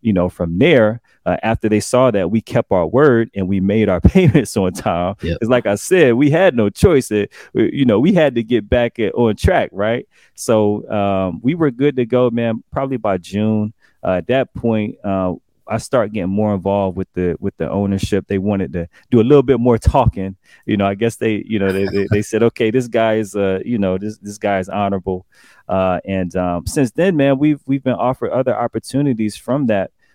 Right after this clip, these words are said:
Speaker 1: uh, from that, uh, uh, from the owners, uh, from properties that they also, uh, own out of the state, but, you know, just didn't make sense for us at the time. But yeah, th-, long story short, it actually helped us,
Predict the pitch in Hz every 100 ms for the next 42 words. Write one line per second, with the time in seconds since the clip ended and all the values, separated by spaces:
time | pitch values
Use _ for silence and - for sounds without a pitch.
0 | _ 101 92 - 123 - 107 95 92 87
1 | 78 - 90 85 73 - 62 _ _ -
2 | 170 - 101 95 95 101 - 87 87 87
3 | - 87 - - 104 - 98 87 76 90
4 | 90 95 101 - 85 82 - _ _ _
5 | _ 87 - 95 92 95 104 85 90 -
6 | 87 - 85 - 95 80 80 - 98 92
7 | 85 92 - 98 90 - 85 - 87 -
8 | 98 90 98 214 156 - 143 - 175 190
9 | 175 175 165 - 185 165 _ _ _ 156
10 | 147 147 165 - 123 107 110 180 190 -
11 | 107 98 -